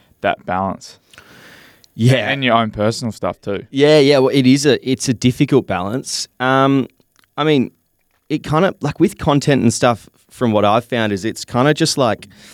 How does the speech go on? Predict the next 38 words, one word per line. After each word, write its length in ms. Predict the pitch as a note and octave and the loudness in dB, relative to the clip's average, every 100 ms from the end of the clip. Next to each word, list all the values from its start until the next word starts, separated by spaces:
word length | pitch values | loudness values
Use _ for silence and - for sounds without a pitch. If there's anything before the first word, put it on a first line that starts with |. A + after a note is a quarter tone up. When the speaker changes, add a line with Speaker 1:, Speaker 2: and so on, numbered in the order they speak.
| - | -12
Speaker 2:
it 120 | - | -10
kinda 220 | - D#3+ B2 | -4 -2 -2
finds 480 | - G#2+ G#2+ G2 | -2 0 0 0
you 180 | G2 A2 | 2 2
a 20 | |
little 260 | A2+ A#2+ A#2+ | 4 2 2
bit, 300 | C#3 F3+ - - | 0 -2 -6 -8
and 140 | A2+ | -6
it 100 | - | -4
sounds 220 | C3+ B2+ | -2 -2
a 20 | |
bit 140 | A2 - | 0 0
woo-woo, 420 | F2+ G#2 F#2+ F2+ | 2 4 2 2
but, 260 | G2 G2+ - _ _ _ _ _ _ - | 2 0 -2 _ _ _ _ _ _ -4
I 80 | A2 | 0
mean, 120 | G#2+ | 2
I 140 | G2 | 0
didn't 280 | A2 D3+ C3 | 0 0 0
know 200 | F#2+ A2 | 0 2
I'd 200 | G2+ F#2 | 0 0
be, 200 | G2+ F#2+ | 0 -2
would 200 | F2 G2 | 0 -2
become, 320 | F#2+ - F#2+ F#2 | -2 -6 -4 -2
like, 120 | F#2 | -4
a 60 | |
running 320 | F2 F2+ F2 F2+ | -4 -4 -4 -4
content 380 | F#2+ F#2 F#2 | -6 -4 -6
creator. 500 | - F#2+ F2 - - - | -4 -4 -4 -6 -10 -8
But 120 | G#2 | -4
then 120 | A2 G#2 | 0 0
at 80 | |
the 60 | - | -2
start 340 | - A#2 G#2 | -2 0 0
of, 160 | F#2+ E2+ - - | -2 -6 -12 -10
of 120 | E2+ | -6
this 200 | F#2 - | -6 -4
year, 80 | F2 | -6
twenty 300 | - F2+ | -4 -4